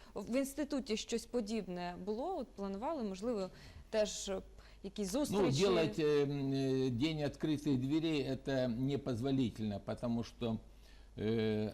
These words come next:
Speaker 2: это все, э, стерильно. У нас в день идет двадцать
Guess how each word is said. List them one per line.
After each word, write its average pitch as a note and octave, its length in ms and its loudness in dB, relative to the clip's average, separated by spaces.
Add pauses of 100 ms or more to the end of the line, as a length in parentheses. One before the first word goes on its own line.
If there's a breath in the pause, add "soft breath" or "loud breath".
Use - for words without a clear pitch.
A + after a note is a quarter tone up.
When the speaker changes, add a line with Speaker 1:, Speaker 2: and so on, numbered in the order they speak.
(120)
Speaker 2:
это C3 220 -2
все, B2+ 400 0
э, A2 560 0
стерильно. C#3 720 0
У C3+ 40 2
нас B2+ 260 0
в A2+ 160 0
день C#3 340 2
идет A2+ 320 0
двадцать A#2+ 680 -2